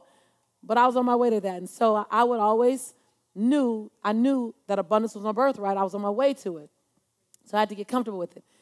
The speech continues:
So the myth is that abundance is singularly focused. Abundance is about money and prosperity and material possessions. That is one lane. And the truth is abundance is three sixty.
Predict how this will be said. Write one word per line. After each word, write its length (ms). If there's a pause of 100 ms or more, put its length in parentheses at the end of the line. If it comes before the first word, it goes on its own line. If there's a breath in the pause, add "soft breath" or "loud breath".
(160)
So 480 (680)
the 120
myth 380
is 100
that 160
abundance 480
is 100
singularly 460
focused. 580 (340 soft breath)
Abundance 480
is 120
about 300
money 380
and 100
prosperity 600
and 100
material 400
possessions. 640 (240 soft breath)
That 160
is 120
one 280
lane. 460 (340)
And 160
the 80
truth 360
is 180
abundance 520
is 180
three 280
sixty. 600